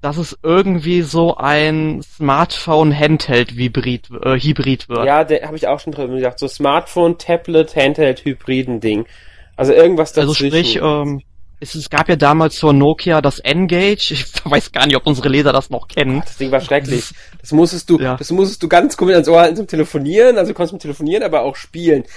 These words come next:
Speaker 2: Ja, ich würde jetzt gar nicht mal an sowas Schlimmes denken. Ich würde eher mal Nvidia Shield oder sowas da in Erwägung
Speaker 1: Ja.
Speaker 2: ziehen.
Speaker 1: Ja. Ich, ich kann mir halt vorstellen, dass es zum Beispiel, ähm,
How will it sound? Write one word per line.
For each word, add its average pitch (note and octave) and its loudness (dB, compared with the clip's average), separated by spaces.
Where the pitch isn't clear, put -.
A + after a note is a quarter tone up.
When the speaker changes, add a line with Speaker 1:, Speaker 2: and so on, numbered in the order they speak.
Speaker 2:
Ja, E3 4
ich D#3+ -2
würde F3+ -2
jetzt E3 -10
gar D3+ 0
nicht F3 -4
mal D#3+ 2
an D3+ 2
sowas D3+ 0
Schlimmes G#3 0
denken. C#3+ -2
Ich D3 -10
würde C#3 -12
eher D#3+ 0
mal E3 0
Nvidia D3+ -4
Shield F#3 -12
oder B2 -8
sowas A#2 -8
da G#2+ -8
in C#3 -12
Erwägung A#2+ -10
Speaker 1:
Ja. C3 -14
Speaker 2:
ziehen. A#2 -12
Speaker 1:
Ja. B2 -18
Ich, - -6
ich D#3+ -2
kann F3 4
mir F3+ 4
halt E3+ 4
vorstellen, D#3 -2
dass D3+ -4
es E3 -10
zum E3 -6
Beispiel, D3+ -2
ähm, C3 0